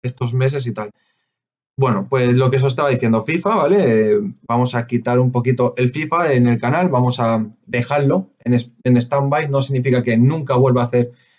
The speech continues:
fifa, sino que lo voy a dejar para cuando salga el nuevo juego, ¿vale?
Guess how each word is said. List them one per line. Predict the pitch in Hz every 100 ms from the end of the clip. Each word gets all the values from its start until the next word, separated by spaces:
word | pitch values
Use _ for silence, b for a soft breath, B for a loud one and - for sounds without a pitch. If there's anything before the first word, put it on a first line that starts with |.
| b _
fifa, | 160 170 185 - _ -
sino | 143 151 147
que | 156 156 131 - _ _ _ _ -
lo | 123 139
voy | 170
a | 175
dejar | 170 165 170 165
para | - 156 160 156
cuando | 143 139 135 127
salga | 139 147
el | 143 139
nuevo | 139 131
juego, | 123 120 110
¿vale? | 107 127 151